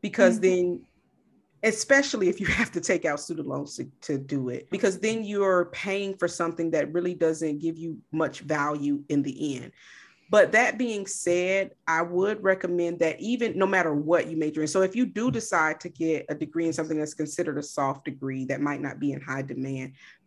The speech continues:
Speaker 1: focus on the skills you have, the assets, the talents you have. Do have a strategy. Think about who that could help you create opportunities,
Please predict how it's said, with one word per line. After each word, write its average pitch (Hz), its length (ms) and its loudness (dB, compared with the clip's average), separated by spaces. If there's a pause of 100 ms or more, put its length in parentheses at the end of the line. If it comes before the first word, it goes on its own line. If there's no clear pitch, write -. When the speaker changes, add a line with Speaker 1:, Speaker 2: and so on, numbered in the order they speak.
Speaker 1:
focus 202 480 2
on 190 320 2
the 180 80 -2
skills 180 420 -2
you 190 120 -6
have, 180 560 0
the - 180 -6
assets, 165 460 -2
the 139 100 -12
talents 147 460 -4
you 170 80 -4
have. 151 340 0 (920)
Do 175 380 4
have 180 240 2
a 185 60 4
strategy. 170 840 -2
Think 180 140 2
about 160 260 2
who 175 200 0
that 143 280 -2
could 147 340 -2 (300)
help 208 240 0
you 196 80 -6
create 175 380 2
opportunities, 214 1000 -4